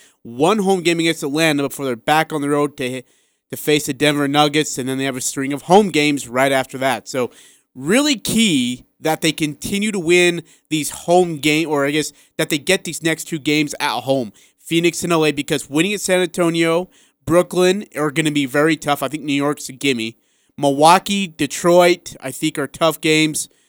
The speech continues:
Uh, Cleveland's gonna be interesting. Washington's always a wild card. So if you can get Phoenix and L A, I think that gives you a little bit of momentum going into that tough road trip. I think Phoenix is easier than L A, of course,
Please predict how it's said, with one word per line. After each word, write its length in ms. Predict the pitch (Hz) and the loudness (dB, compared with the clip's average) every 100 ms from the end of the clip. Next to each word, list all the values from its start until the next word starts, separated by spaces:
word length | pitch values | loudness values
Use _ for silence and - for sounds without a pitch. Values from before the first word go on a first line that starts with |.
| _ _ | _ _
Uh, 280 | 127 127 120 - | -2 -2 -2 -6
Cleveland's 480 | - 180 190 185 156 | 0 2 4 2 2
gonna 140 | 170 | 0
be 160 | 160 170 | 2 2
interesting. 560 | 165 160 160 - 147 | 4 2 0 -2 -2
Washington's 600 | 143 160 180 185 170 170 | 4 6 4 -2 -6 0
always 240 | 160 160 151 | 2 2 2
a 40 | |
wild 360 | 139 151 151 - | 6 6 6 4
card. 400 | 156 151 147 - _ _ - | 4 4 4 -2 _ _ -10
So 140 | - | -2
if 200 | 156 120 | -2 -2
you 120 | 185 | -4
can 60 | 240 | -2
get 200 | 220 165 | 0 -2
Phoenix 340 | 196 190 175 | -2 -4 -4
and 100 | 180 | -2
L 200 | 160 156 | 0 2
A, 120 | 160 156 | 2 2
I 120 | 139 | -2
think 200 | 170 160 | -4 -4
that 120 | 147 | -2
gives 220 | 165 147 | -2 -2
you 80 | 151 | 0
a 40 | 135 | 0
little 200 | 156 147 | 0 -2
bit 120 | 143 | -6
of 60 | |
momentum 440 | 139 135 147 139 127 _ - _ | -6 -2 0 0 -4 _ -20 _
going 240 | 151 151 151 | 0 2 2
into 160 | 139 147 | -2 0
that 200 | 135 - | -2 -2
tough 280 | 139 - | -8 -6
road 220 | 139 135 - | -2 -4 -2
trip. 260 | 151 139 | -2 -2
I 100 | 135 | -2
think 220 | 135 156 - | -4 -6 -4
Phoenix 360 | 156 156 147 | -2 -2 -2
is 100 | 131 | -6
easier 240 | 143 135 135 | -6 -4 -6
than 180 | 127 | -4
L 180 | 120 113 | -4 -2
A, 80 | 147 | 0
of 160 | 123 - | -2 -2
course, 420 | 143 117 110 | -2 0 -4